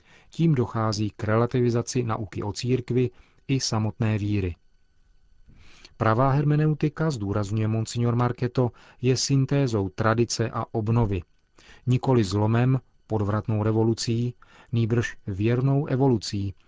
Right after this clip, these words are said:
jak to řekl Benedikt šestnáctý ve své proslulé promluvě k římské kurii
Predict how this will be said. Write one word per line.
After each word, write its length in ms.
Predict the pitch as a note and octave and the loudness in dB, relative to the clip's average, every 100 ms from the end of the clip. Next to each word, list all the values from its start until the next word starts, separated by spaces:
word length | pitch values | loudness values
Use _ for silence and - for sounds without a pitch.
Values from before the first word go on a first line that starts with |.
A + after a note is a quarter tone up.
| - A2+ | -10 -4
jak 220 | A2 - | -4 -2
to 140 | A2+ | -4
řekl 280 | G#2 F#2+ G#2+ | -2 -4 -4
Benedikt 420 | G2 G2 G2+ - | -4 -4 -6 -8
šestnáctý 680 | - A2+ - B2 A#2+ - A#2+ | -6 -4 0 -2 -2 -2 -2
ve 100 | G2+ | -2
své 300 | - G#2+ G#2+ | -4 -2 -4
proslulé 560 | - G#2 - G#2+ A2 G#2+ | -4 -6 -4 -2 -2 -2
promluvě 520 | G#2+ G#2+ A2+ A2 A2 | -2 0 0 0 -2
k 40 | |
římské 500 | G2 G#2 - A2 G2 | -2 -4 -4 -4 -4
kurii 420 | - A#2+ A#2+ A#2+ | -2 0 2 0